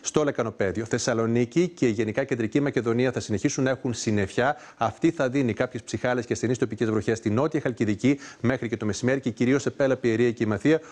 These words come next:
όπου στα ορεινά των νομών αυτών, πάνω από τα χίλια διακόσια μέτρα, δεν αποκλείεται να έχουμε και ένα πασπάλισμα χιονιού. Προς το βράδυ, η ίδια κατάσταση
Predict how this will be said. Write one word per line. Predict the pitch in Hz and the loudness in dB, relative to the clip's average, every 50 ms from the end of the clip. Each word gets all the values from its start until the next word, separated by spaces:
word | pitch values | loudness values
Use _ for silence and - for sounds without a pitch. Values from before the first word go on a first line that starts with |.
| - - | -10 -4
όπου | - 131 127 127 110 | -2 -2 0 0 -2
στα | - - | -2 0
ορεινά | 117 107 107 113 131 139 | 0 0 2 0 0 -2
των | - 123 | -2 -2
νομών | 113 107 107 107 101 | -2 0 0 0 -2
αυτών, | 92 - - 123 123 120 | -2 -2 0 -2 0 0
πάνω | - 123 117 | 0 -2 -2
από | 107 110 | -2 -2
τα | - | -2
χίλια | 120 113 101 | -2 0 0
διακόσια | 101 95 - 107 - 104 | 0 0 -2 -2 -2 -2
μέτρα, | 101 110 101 120 | -2 -2 -2 -2
δεν | 107 113 | -2 -2
αποκλείεται | 110 - - 95 - 110 110 110 - 107 - - - - - - | -4 -4 -4 -4 -2 -2 0 0 -2 -4 -4 -6 -18 -16 -8 -4
να | 123 120 | -4 -2
έχουμε | 117 120 110 | -2 -2 -2
και | 104 120 | -2 0
ένα | 117 117 | -2 0
πασπάλισμα | - 135 123 - - - 147 147 143 139 117 113 117 107 | 0 -2 -4 -2 -2 0 0 2 2 0 -2 -2 -4 -4
χιονιού. | - 113 113 139 185 208 | -2 0 0 2 2 2
Προς | 208 170 143 | 2 0 -2
το | - 135 | -2 -2
βράδυ, | 120 139 139 139 139 139 127 - - - - | 0 2 2 2 2 0 -4 -6 -12 -6 0
η | 120 131 156 | 4 4 4
ίδια | 160 147 139 131 | 4 4 0 -2
κατάσταση | - 120 107 - 131 131 135 127 - 143 127 - 147 | 0 -2 -2 0 0 0 0 0 -2 -2 0 0 -2